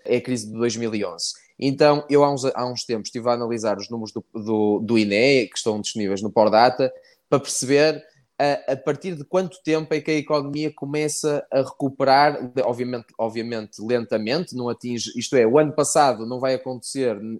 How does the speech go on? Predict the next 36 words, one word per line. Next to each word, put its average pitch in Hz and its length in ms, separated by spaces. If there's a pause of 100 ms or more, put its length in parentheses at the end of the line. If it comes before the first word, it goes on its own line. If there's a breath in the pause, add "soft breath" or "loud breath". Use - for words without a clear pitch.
quando 117 220
ela 113 180
começa 117 360
a - 20
recuperar, 151 600
ela 127 180
começa 117 280
a 113 40
recuperar 107 320
lentamente, 135 480 (340)
e 190 120
o 180 100
período 190 320
está 185 420
dentro 160 320
dos 143 220
dois, 160 240
três 156 320
anos. 117 400 (100)
Isto - 160
é, 113 260 (120)
mais 165 220
ou 175 40
menos 135 280
em 131 120
dois 139 220
mil 165 420
e, 139 540
dois 139 180
mil 156 200
e 143 40
treze, 139 380
dois 123 180
mil 131 200
e 120 40
catorze, 123 520